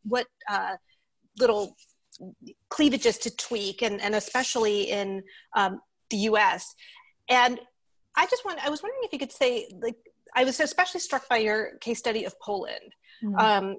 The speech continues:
Speaker 1: and after the plane crash, you mentioned that one of the things that Russia did, um, it was a very simple move, but it was so effective, was that they wouldn't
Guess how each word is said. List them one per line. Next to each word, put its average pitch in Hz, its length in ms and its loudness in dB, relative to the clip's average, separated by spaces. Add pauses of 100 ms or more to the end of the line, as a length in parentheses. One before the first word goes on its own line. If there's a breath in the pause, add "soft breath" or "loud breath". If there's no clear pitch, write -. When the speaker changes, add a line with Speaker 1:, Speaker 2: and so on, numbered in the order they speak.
(100)
Speaker 1:
and 226 200 0
after 320 320 -2
the 302 100 -4 (100)
plane 233 300 -2
crash, 226 400 -2
you 226 80 -6
mentioned 247 600 -4
that 175 220 0
one 262 200 -2
of 339 80 -4
the 233 160 -2
things 214 300 0
that 214 120 -4
Russia 202 260 -2
did, 185 440 0 (480)
um, 190 280 6
it 214 60 2
was 226 140 2
a 196 40 -2
very 240 220 6
simple 277 360 0
move, 247 420 2 (400)
but 214 100 -2
it 208 60 2
was 208 100 2
so 233 160 2
effective, 226 540 0
was 202 180 -2
that 202 160 -2
they 220 200 2
wouldn't 254 480 0